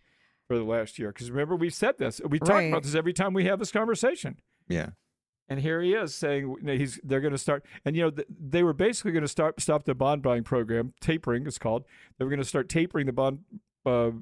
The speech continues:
Speaker 1: buying program, and it was gonna be gone by next July, I think, or next June. Now they're saying it may be gone by March. Now, th-, that, that doesn't mean interest rates are rising then. That means the, the Federal Reserve is gonna stop supporting the bond market.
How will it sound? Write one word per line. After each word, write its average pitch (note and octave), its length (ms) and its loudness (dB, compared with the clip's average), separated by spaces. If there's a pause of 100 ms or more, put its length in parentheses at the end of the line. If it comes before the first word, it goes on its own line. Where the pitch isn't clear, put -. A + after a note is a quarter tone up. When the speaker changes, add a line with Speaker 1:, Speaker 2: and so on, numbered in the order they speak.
(100)
Speaker 1:
buying C3 360 0
program, C3+ 380 0
and A#2+ 80 -2
it A#2+ 40 -4
was A#2 100 -6
gonna B2+ 140 -4
be B2 120 -2
gone C3 280 2
by A#2+ 140 2
next B2 360 0
July, B2+ 540 2
I A2+ 100 -2
think, C3 220 -4
or A#2 40 -2
next A#2+ 260 -2
June. B2 400 0 (280)
Now D3 280 0
they're D#3 140 2
saying C#3 200 -4
it B2+ 100 -4
may C3 120 4
be B2+ 100 -2
gone B2 260 0
by A2+ 160 0
March. A#2 540 -2 (340)
Now, B2 200 0
th-, C#3 220 -12
that, D3+ 280 -2
that D#3 160 0
doesn't D#3+ 220 -4
mean C3+ 120 0
interest F#3+ 300 -2
rates C3+ 220 0
are B2+ 40 2
rising A2+ 360 0
then. A2 180 -2
That C3+ 80 -4
means C3 240 -4
the, A#2+ 140 2
the A#2 200 -2
Federal C3+ 280 0
Reserve B2 300 0
is - 40 -14
gonna A#2+ 140 -2
stop - 260 -2
supporting C#3 580 0
the A#2+ 80 -2
bond C#3+ 300 2
market. A2+ 500 -2